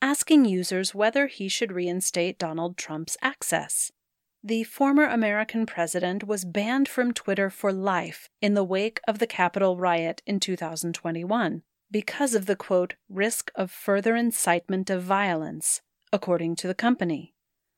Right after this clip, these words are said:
Twitter has reinstated a number of previously banned accounts, including that of Jordan Peterson, an academic, in recent days.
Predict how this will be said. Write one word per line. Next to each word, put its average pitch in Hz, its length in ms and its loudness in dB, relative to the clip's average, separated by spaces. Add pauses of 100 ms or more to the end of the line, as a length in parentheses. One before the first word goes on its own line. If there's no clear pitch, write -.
(1400)
Twitter 190 300 2
has 170 220 -2
reinstated 175 760 -2 (140)
a 196 80 0
number 226 460 6
of - 260 -4
previously 208 680 2
banned 170 480 0
accounts, - 640 -4 (320)
including 196 540 0
that 165 240 0
of 175 140 -4
Jordan 170 360 -4
Peterson, 175 640 -2 (140)
an 202 160 0
academic, 175 640 -2 (180)
in 208 160 0
recent 175 440 -4
days. 180 560 -4